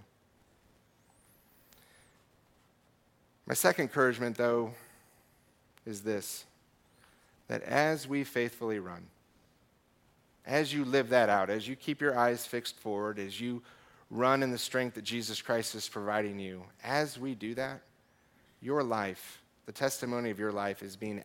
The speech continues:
added to that cloud of witnesses. See, the amazing thing about the gospel story is that Jesus died, he rose again, but he has called now his people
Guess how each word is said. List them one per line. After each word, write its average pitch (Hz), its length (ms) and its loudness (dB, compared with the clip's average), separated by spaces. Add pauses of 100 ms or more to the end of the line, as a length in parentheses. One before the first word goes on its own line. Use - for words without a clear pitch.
(140)
added 101 360 -10 (800)
to - 80 -8
that 101 200 2
cloud 101 260 2
of 90 100 -10
witnesses. 92 540 -12 (2500)
See, - 140 -10
the 127 40 2
amazing 143 400 4
thing 143 200 6
about 123 260 4
the 117 60 -2
gospel 120 340 0
story 120 420 2
is 110 160 -2
that 113 220 2 (800)
Jesus 120 400 0
died, 135 400 8
he 123 160 -2
rose 120 280 2
again, 120 380 2
but 120 80 -2
he 127 220 0
has 120 160 0
called 135 480 0
now 127 240 0
his 120 340 -4
people 101 560 -8